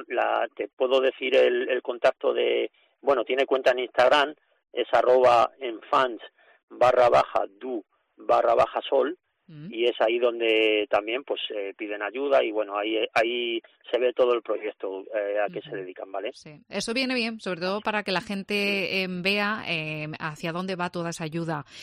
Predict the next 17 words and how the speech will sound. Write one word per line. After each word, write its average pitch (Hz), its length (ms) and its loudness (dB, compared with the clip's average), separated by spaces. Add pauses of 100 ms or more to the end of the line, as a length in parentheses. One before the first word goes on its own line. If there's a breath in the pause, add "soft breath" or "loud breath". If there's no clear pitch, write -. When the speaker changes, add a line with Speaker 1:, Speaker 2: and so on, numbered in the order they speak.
(260 loud breath)
Speaker 2:
eh, 151 280 -6
en 151 60 -6
Speaker 1:
Eso 156 40 -4
Speaker 2:
este 160 140 -6
Speaker 1:
es. 165 60 -8
Speaker 2:
caso 170 380 -2
en, 160 280 -4
en 165 160 -6
productos 165 480 -6
que, 147 580 -6
que 160 100 -6
destina. 156 440 -4 (460 loud breath)
Em, 180 460 -6
¿dónde 247 300 0
se 277 140 -4
pueden 247 880 -4 (440)
colocar 208 380 2